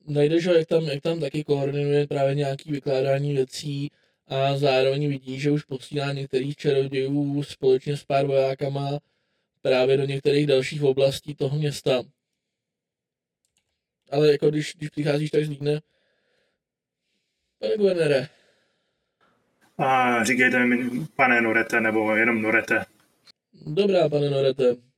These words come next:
Speaker 1: Můžu něčím pomoct?
Speaker 2: A napadlo mě, není to úplně tak, že jsme byli stoprocentně kolegové, protože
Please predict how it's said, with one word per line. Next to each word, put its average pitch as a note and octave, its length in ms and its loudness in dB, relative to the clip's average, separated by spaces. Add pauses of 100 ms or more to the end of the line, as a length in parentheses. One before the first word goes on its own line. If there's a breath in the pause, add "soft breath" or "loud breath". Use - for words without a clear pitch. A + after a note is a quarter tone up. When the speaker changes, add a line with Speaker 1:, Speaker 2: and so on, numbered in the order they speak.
(1500)
Speaker 1:
Můžu D3+ 140 -2
něčím D3 220 -2
pomoct? - 380 -2 (1600)
Speaker 2:
A C3+ 200 0
napadlo E3+ 460 0
mě, F3 340 2 (3000)
není E3 200 2
to F#3 140 2
úplně F3 320 4
tak, D3+ 140 4
že C#3+ 160 4
jsme E3 160 0
byli D3+ 320 2 (200)
stoprocentně C#3 580 -2
kolegové, B2+ 540 0
protože B3+ 800 2